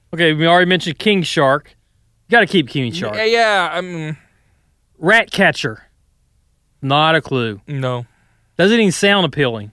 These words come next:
Speaker 2: Nope. Let him go.
Speaker 1: Soul Sora. Sora.
Speaker 2: Yep, let him go.
Speaker 1: I, no, I, I think I remember that character. She could manipulate light.
Speaker 2: Okay.
Speaker 1: I don't
Speaker 2: Let
Speaker 1: know
Speaker 2: her
Speaker 1: if
Speaker 2: go.
Speaker 1: it's keep or, or toss, but I kinda
Speaker 2: Who's
Speaker 1: remember that
Speaker 2: playing her?
Speaker 1: character.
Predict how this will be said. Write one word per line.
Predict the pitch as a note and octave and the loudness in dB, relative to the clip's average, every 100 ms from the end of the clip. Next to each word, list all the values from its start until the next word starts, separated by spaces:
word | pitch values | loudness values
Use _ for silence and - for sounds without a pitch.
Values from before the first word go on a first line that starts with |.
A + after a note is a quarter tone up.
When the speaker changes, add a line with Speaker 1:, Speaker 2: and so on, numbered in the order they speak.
| _ | _
Speaker 2:
Nope. | - C#3 - _ _ _ _ _ | -8 -8 -10 _ _ _ _ _
Let | B2 B2 | -8 -4
him | D3 | -2
go. | C#3 A#2 - _ _ _ _ - | -2 -6 -8 _ _ _ _ -14
Speaker 1:
Soul | - G3+ A#3 C4+ G#3+ _ _ | 0 2 4 2 -4 _ _
Sora. | - F#3 F#3 F#3+ G#3+ D#3+ A2 - _ _ _ | -6 0 2 4 6 4 2 -4 _ _ _
Sora. | - D#3+ D3+ F3 B2 G2+ _ _ _ | -6 -2 0 2 0 -4 _ _ _
Speaker 2:
Yep, | C3 D3+ | -6 -4
let | D#3+ D3 | -4 -4
him | |
go. | B2+ A#2 D#3 | -2 -2 -2
Speaker 1:
I, | E3 | 0
no, | F3+ F3 F3+ - _ | 2 2 0 -4 _
I, | D#3+ - _ _ C#3+ | -4 -4 _ _ -8
I | |
think | B2+ C4 B3+ | 0 2 4
I | A#3 | 4
remember | G#3 G3+ G3 | 4 2 2
that | F#3 C3+ | 2 0
character. | G3 G3+ F#3 - G3 | 0 2 2 0 -2
She | D#3+ - | -2 -6
could | D#3 D#3+ C3 B2+ C3+ _ | -4 -4 -4 -10 -14 _
manipulate | D#3 D#3 G3+ G#3+ F#3 F3+ - | -2 0 2 0 0 -2 -2
light. | D3 C#3+ A#2+ - - _ _ _ _ _ _ _ _ _ _ _ _ | 2 2 2 -4 -20 _ _ _ _ _ _ _ _ _ _ _ _
Speaker 2:
Okay. | B2 A2+ G#2+ | -18 -16 -8
Speaker 1:
I | - | -2
don't | G3 G#3+ | 2 4
Speaker 2:
Let | |
Speaker 1:
know | G3+ | 4
Speaker 2:
her | |
Speaker 1:
if | F#3+ D3+ | 2 -2
Speaker 2:
go. | |
Speaker 1:
it's | D3 | -6
keep | - A3 | -2 0
or, | E3+ D3 C3 D#3 | 2 0 -2 -4
or | D3 | -4
toss, | - G#3+ A#3+ F3 - | 0 4 4 2 -4
but | D#3 D3 | -4 -4
I | - D#3 | -2 0
kinda | E3+ G3 | 2 2
Speaker 2:
Who's | - | 2
Speaker 1:
remember | F3 D#3+ | 2 0
that | G#3 | 0
Speaker 2:
playing | F#3 | 0
her? | C3+ | -2
Speaker 1:
character. | A2 F#2+ | -4 -12